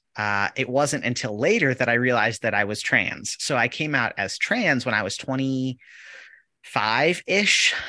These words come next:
um, started coming out as trans, um, and it was,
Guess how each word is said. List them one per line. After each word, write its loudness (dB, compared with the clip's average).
um, 0
started 2
coming -2
out 0
as -2
trans, -2
um, 2
and 0
it -6
was, -2